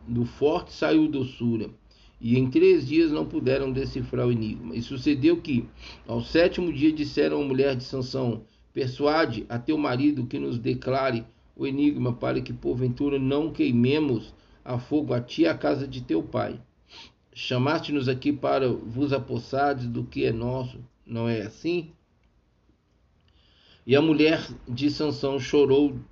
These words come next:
diante dele e disse: "Tão somente me desprezas e não me amas, pois deste aos filhos do meu povo um enigma para decifrar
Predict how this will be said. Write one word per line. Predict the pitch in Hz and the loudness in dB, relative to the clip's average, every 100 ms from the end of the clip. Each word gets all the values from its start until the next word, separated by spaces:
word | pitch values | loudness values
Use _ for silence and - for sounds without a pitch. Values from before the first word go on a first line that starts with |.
| - | -20
diante | 120 120 139 131 120 | -4 2 2 2 -4
dele | 107 135 127 120 | -2 -2 -2 -2
e | 131 | -2
disse: | 117 123 117 - | 0 0 0 -8
"Tão | - 190 | -6 -6
somente | - 170 123 156 160 - - - - - - | -4 -2 0 0 -2 -6 -12 -14 -18 -16 -8
me | 127 | -2
desprezas | 131 123 127 135 139 127 | 2 2 0 -2 -2 0
e | |
não | 139 143 | -2 -2
me | 147 135 | 0 0
amas, | 117 127 127 120 | 2 0 -2 -4
pois | - 123 117 104 | -6 -4 -4 -6
deste | 120 139 147 139 | -2 0 0 -2
aos | 143 127 | -4 -4
filhos | - 147 143 | 0 0 0
do | 123 | -4
meu | 123 123 120 | 0 0 -2
povo | - 139 139 123 - _ _ - | -4 -4 -2 -4 -12 _ _ -4
um | 131 | -2
enigma | 127 139 160 139 127 | 2 2 2 0 -2
para | 127 127 123 | -2 0 0
decifrar | 110 120 107 - 107 107 110 | 0 -4 -6 -14 -10 -10 -10